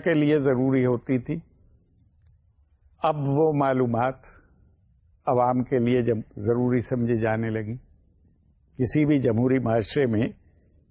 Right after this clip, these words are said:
یہ ضروری ہے کہ عوام جو خود حکمران ہیں اپنے، کیونکہ پالیسیاں ان کی مرضی کے مطابق بنتی ہیں جمہوری معاشرے میں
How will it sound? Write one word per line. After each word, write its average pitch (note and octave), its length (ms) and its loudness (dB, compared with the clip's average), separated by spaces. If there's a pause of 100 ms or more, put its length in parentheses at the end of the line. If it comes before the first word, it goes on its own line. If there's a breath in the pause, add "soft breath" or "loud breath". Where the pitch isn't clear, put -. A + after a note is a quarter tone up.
(140)
یہ B2 180 2 (100)
ضروری C#3+ 460 2
ہے B2+ 180 2 (840)
کہ B2+ 120 2
عوام D3+ 400 0
جو D3+ 200 2
خود F3+ 300 0
حکمران C#3 680 0
ہیں A#2+ 220 0
اپنے، A2 320 -6 (1000)
کیونکہ C#3 220 0 (100)
پالیسیاں C#3 580 0 (100)
ان C3+ 180 2
کی C#3+ 200 -2
مرضی B2 400 0
کے D3 260 0
مطابق C3 560 -2
بنتی A#2 400 -2
ہیں A#2+ 140 -2
جمہوری A2+ 380 -2
معاشرے G#2+ 440 -4
میں F2 120 -8